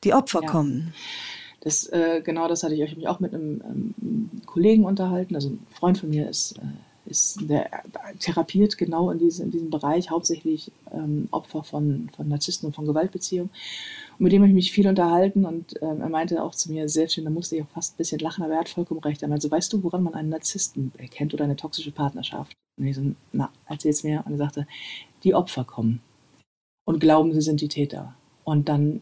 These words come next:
Speaker 2: äh, kläre ich sie auf, wie es, wie es
Speaker 1: Ah.
Speaker 2: wirklich ist. Und d-, das ist,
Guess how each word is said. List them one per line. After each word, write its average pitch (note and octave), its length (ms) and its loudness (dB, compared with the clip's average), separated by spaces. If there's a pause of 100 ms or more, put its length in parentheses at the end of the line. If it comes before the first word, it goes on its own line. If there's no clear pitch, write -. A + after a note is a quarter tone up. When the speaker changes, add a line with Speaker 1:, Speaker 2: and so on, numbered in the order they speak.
Speaker 2:
äh, D3 220 -2
kläre D3 300 2
ich C#3+ 100 -4
sie - 140 -2
auf, C#3+ 180 -2
wie C3+ 60 -2
es, C3 120 -8 (140)
wie C#3+ 120 2
es C#3+ 100 -2
Speaker 1:
Ah. - 60 0
Speaker 2:
wirklich C#3 340 -4
ist. - 180 -8 (480)
Und E3+ 360 4 (260)
d-, D3 80 0
das G3+ 240 6
ist, - 240 0